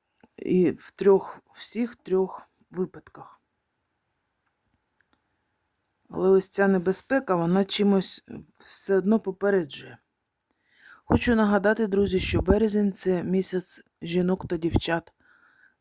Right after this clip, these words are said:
Свята, котре буває один раз на рік, і воно нам нагадує, що зробіть щасливим ту, хто з вами поруч, або мама, або сестра,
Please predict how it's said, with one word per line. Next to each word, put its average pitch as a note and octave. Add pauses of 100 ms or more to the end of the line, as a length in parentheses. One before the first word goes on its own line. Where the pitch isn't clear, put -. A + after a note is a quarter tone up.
Свята, F#3 (440)
котре -
буває E3+
один F3
раз E3+
на D#3
рік, G#3 (560)
і -
воно F3+
нам F3
нагадує, F#3 (800)
що E3
зробіть E3+
щасливим E3+ (800)
ту, G#4+
хто -
з E3
вами E3
поруч, E3+
або F#3
мама, F3+
або -
сестра, F3